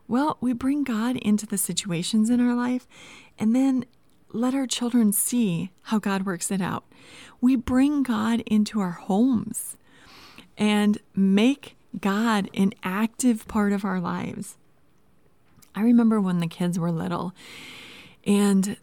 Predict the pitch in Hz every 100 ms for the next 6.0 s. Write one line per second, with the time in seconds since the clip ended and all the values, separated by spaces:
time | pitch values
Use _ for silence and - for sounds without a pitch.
0 | - 226 214 220 190 214 - - - -
1 | 214 226 233 233 226 202 175 180 185 208
2 | 208 202 - 196 196 202 190 170 - -
3 | 185 196 220 240 262 240 190 190 - -
4 | 185 - 196 _ - - - - - 233
5 | 233 226 - _ _ _ _ - 247 240